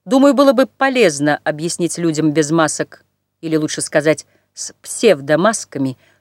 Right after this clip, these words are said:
истинную сущность абстрактных человеческих отношений. Во всяком случае, я бы хоть отомстил за своих пиявок. Я далёк от того, чтобы лицемерить.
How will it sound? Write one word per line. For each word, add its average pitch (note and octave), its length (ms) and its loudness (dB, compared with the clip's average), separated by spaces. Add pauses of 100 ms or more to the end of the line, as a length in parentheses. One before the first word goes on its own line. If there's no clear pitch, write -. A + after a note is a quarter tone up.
(180)
истинную C#3 580 -4
сущность - 720 -8
абстрактных - 800 -8
человеческих C#3 640 -6
отношений. B2+ 580 -10 (920)
Во D3+ 120 -4
всяком - 280 0
случае, E3 400 -6
я D#3 200 0
бы D3+ 180 -2
хоть - 440 -10 (640)
отомстил E3+ 760 -6
за C3+ 120 -6
своих D3+ 400 -6
пиявок. C#3 840 -10 (2000)
Я C4+ 200 2
далёк C4 360 2
от D3+ 140 -12
того, C#3 220 -4
чтобы C3+ 300 -8
лицемерить. C3 760 -8